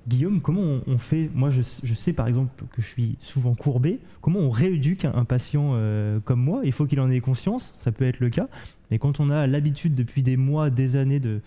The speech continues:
d'être toujours dans une mauvaise posture ou, ou en tous les cas d'une façon trop longue, si j'ai bien compris, comment on, on... ouais, mauvaise posture.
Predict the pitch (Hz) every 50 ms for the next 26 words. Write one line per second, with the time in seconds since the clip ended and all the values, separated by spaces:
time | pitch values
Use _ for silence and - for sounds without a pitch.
0 | - - - - 117 - - - 147 147 156 165 156 135 123 113 113 117 120 120
1 | 117 117 117 120 120 123 127 123 131 135 127 120 - - 135 117 - - - 135
2 | 131 135 139 143 143 135 120 117 - - - - - - 123 120 127 127 123 -
3 | 135 131 127 120 - 143 139 135 127 120 117 120 117 120 113 - 127 117 - 135
4 | 131 117 - - - 139 135 135 143 165 202 220 214 214 180 - - 131 123 131
5 | 120 123 123 117 123 120 - - 226 - - - - - - - - - - -
6 | 156 165 185 214 214 180 147 143 139 131 - 143 143 143 - - 135 - - -
7 | - - - - - 143 147 165 139 147 151 151 156 139 - 156 147 - - -